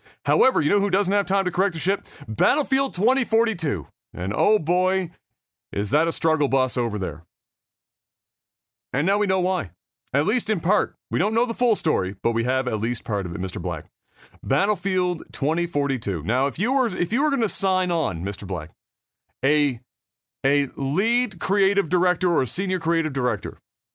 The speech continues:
for your flagship first-person shooter, and you're down in the dumps 'cause the last couple haven't really hit home runs, and you need, you need to hit something special,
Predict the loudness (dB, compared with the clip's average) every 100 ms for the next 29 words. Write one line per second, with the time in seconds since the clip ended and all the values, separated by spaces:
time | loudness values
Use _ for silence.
0 | _ _ -2 2 2 0 -2 0 2 2
1 | 2 -2 -2 0 0 0 -2 0 0 0
2 | -12 _ _ _ -4 0 0 0 -2 0
3 | -2 -2 -4 -6 -18 _ _ _ _ _
4 | _ _ -10 -2 0 2 0 2 4 4
5 | 2 0 2 2 2 0 -2 0 2 2
6 | 0 -2 0 0 2 0 2 2 2 2
7 | 0 0 0 0 -2 -6 -6 -2 0 0
8 | 0 2 0 0 -2 0 0 0 2 2
9 | 0 -4 -20 _ _ -2 0 2 0 2
10 | 2 2 -2 -4